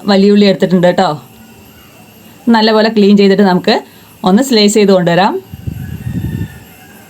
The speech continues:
ഇതുപോലെ കനത്തിൽ വേണം ട്ടോ കട്ട് ചെയ്യാനായിട്ട്. ഒരുപാട്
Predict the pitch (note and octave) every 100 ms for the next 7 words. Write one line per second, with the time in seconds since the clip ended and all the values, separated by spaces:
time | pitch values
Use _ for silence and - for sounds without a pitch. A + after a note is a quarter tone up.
0 | A#5 A5+ - - - - - - - -
1 | A#3 A#3 A#3+ B3+ C#4 A3+ G#3+ G#3+ G3+ G3
2 | G#3 G#3 G3+ G3+ G3+ G3 A#3+ A#3 A#3 B3
3 | B3